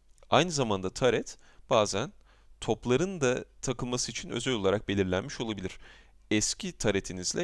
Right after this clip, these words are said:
yeni topu takamayabilirsiniz. Benim şu an kullandığım tankta stok taret var. Ee, pardon, gelişmiş taret var ama stok top var. Stok topun durumu daha iyi ki bunu da şu şekilde size göstermem lazım. Arkadaşlar,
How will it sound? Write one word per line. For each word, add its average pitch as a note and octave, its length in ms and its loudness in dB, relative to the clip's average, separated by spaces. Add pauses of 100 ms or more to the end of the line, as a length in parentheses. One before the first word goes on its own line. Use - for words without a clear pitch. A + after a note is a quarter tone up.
yeni A#2+ 180 -2
topu - 240 -6
takamayabilirsiniz. G2 960 -6 (1000)
Benim E3 220 -2
şu E3 160 -4
an D3 100 -2
kullandığım B2+ 680 -2
tankta A#2+ 520 -6 (400)
stok - 380 -2
taret F2 320 0
var. - 260 -6 (180)
Ee, G2+ 200 4
pardon, E2+ 320 -2 (220)
gelişmiş A2 440 -6
taret E3+ 380 -2
var G#3+ 200 -2 (260)
ama F#3 240 -2
stok - 320 -2
top - 240 -6
var. D2+ 180 -8
Stok - 400 -6
topun E3+ 380 -6 (460)
durumu C3 400 -4 (120)
daha A2+ 200 2
iyi A2+ 220 0
ki C#3 200 -6
bunu G#2 240 -8
da D3 200 -2 (300)
şu - 140 -12
şekilde F2+ 340 -4
size - 180 -4
göstermem E2+ 580 -4
lazım. F#2+ 340 -8 (640)
Arkadaşlar, B2 640 0